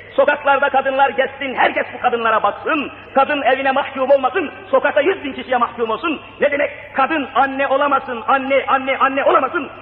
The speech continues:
ve nesil yetişmesin, insan yetişmesin, memleket bu hale gelsin. Hedef buydu zaten. Ve hakikaten de kadının annelik sıfatı gitti.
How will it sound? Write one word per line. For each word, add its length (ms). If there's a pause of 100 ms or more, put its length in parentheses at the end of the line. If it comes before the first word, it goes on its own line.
(140)
ve 80
nesil 220
yetişmesin, 600 (100)
insan 340
yetişmesin, 500 (140)
memleket 420
bu 100
hale 120
gelsin. 300 (920)
Hedef 280
buydu 200
zaten. 220 (400)
Ve 60
hakikaten 500
de 80
kadının 340
annelik 260
sıfatı 220
gitti. 260